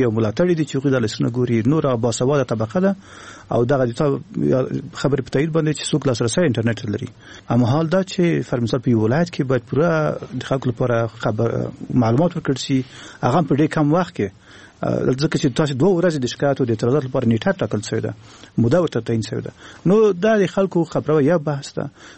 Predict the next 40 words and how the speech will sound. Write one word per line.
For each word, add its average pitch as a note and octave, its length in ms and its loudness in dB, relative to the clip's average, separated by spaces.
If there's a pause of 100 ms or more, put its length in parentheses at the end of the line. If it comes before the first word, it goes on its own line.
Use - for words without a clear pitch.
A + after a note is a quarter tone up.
(120)
دوم F3 280 4
د G#3 80 2
خلکو A3+ 680 0 (200)
دغه A#2+ 360 0 (120)
سهولتونه، B2+ 760 2
اوس C#3 240 -4
یو B2+ 100 2
څوک G#3+ 300 0 (360)
په F3 80 4
ولسوالۍ F#3 500 2
کې F3+ 420 2
مثلاً A#2 200 2
پرو G3+ 200 2
دغه E3+ 200 2
اعتراض C3 440 2
لري - 220 -10 (300)
یا E3+ 180 4
هغه F3 100 0
شکایت - 380 -2
لري، A2+ 260 -6
تر E3 140 0
څو C4+ 200 2
چې - 100 0
هغه، F3 420 2 (560)
هغه B2+ 160 2
مربوطه B2+ 640 2
مر-، B2+ 300 2
مرجع B2 300 2
ته C#3 120 0
ورځي، A2+ 420 0 (460)
وخت D3 440 2
یو، D3+ 160 2
آه، C#3 1200 -2 (240)
هغه B2+ 140 0
د C3+ 180 2
ستونزه C3 460 0
ده C3 140 0
یا B2+ 100 2
خنډ C3+ 260 0
ده، C3 180 0